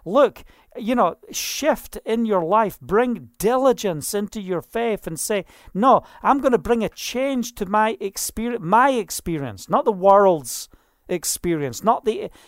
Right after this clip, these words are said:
environment's experience." Listen, there could be a hurricane going on around you and everything can be getting ripped from all over you. There could be crises going on around you,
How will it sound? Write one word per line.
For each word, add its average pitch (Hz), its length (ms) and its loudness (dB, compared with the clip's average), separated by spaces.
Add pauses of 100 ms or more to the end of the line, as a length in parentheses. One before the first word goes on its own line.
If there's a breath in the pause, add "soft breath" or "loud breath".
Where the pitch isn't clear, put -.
(140 soft breath)
environment's 185 960 2
experience." 135 760 -8
Listen, 226 280 2
there 262 100 4
could 233 140 -6
be 208 100 0
a 175 100 0 (400 soft breath)
hurricane 226 580 2
going 190 220 0
on 190 300 4 (280 soft breath)
around 170 460 2
you 147 240 -4
and 156 140 -2
everything 214 400 -2
can 160 120 -10
be 156 120 -6
getting 151 420 -6
ripped 226 240 -2
from 170 220 -2
all 185 300 2
over 220 140 0
you. 165 120 -4 (220 loud breath)
There 254 100 -2
could 233 160 -4
be 202 100 -4
crises 220 800 -2
going 208 200 -2
on 202 180 0
around 196 360 0
you, 175 120 -2